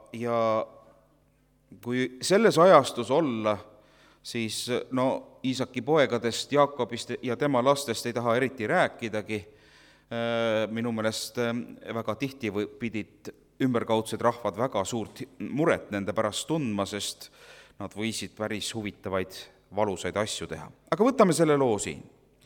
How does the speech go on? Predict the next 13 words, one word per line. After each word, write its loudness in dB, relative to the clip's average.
"Aga 8
maal 12
oli 8
nälg 6
pärast 6
seda 4
eelmist 2
nälga, 4
mis 0
Abrahami 2
päevil 4
oli 0
olnud, 0